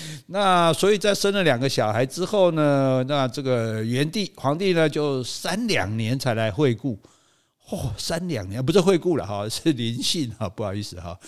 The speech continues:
也不是，又不是店面，会什么顾哈？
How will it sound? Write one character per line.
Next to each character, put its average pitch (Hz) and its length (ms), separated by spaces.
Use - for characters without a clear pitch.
也 101 100
不 95 140
是， 127 220
又 135 100
不 123 120
是 127 100
店 123 200
面， 101 280
会 107 180
什 104 80
么 87 160
顾 104 140
哈？ 90 260